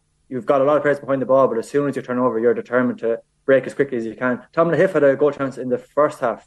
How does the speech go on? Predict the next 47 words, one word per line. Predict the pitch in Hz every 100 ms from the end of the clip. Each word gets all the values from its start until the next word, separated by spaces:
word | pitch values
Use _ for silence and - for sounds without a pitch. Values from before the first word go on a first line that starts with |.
| _
which | 117 -
was | 113 -
remarkably | 117 120 135 - 113
similar | 123 113
to | 104
that, | 113 101 -
which | 110
was | 104
basically, | 123 120 - 120 110 101 _ _ -
we | 127
have | 120
the |
ball | - 123 120 113 -
and | 110
it's | 110 107 - _ _ _ _ -
a | -
ball | 131 131
run | 120 113
then. | 120 117 104
Everybody | 123 123 117 113 107
is, | 120 -
is | 117
flooding | - 123 107
forward. | 120 123 113 104 - _ _ _ _
Um, | 110 107 104
so | - 151
from | 151
that | 185
perspective, | 214 - 160 -
I | 139
don't | 180 208
think | 196
it's, | 156 131 - -
uh, | 127 123 120 113 _ _ _ _ _ - - -
uh, | 131
necessarily | 143 143 135 139
associated | 123 135 123 123 123
with | 113
Dublin. | 127 123
The |
fact | 160 -
they | -
bet | 170 156
Dublin | 139 127
already | 135 131
this | 127
year, | 135 123